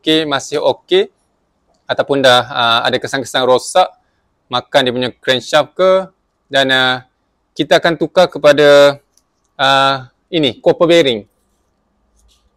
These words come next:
Copper bush. So, bentuk dia kat dalam macam tu, dia ada, apa ni,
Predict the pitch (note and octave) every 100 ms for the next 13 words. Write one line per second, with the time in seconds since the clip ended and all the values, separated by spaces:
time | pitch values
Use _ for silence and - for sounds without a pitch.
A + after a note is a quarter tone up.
0 | _ _ - D#3 D#3 F3 C#3+ E3+ - -
1 | - - _ _ _ _ _ D3 C#3+ C#3
2 | C3+ C3+ C3+ C#3+ D3+ D3+ D3 D3 D3 C#3
3 | C#3+ B2+ F#3 G#3+ F3 C3 B2+ B2+ C3 C3
4 | C3 C3 _ _ _ _ _ _ _ C3
5 | - C3 C3 B2+ B2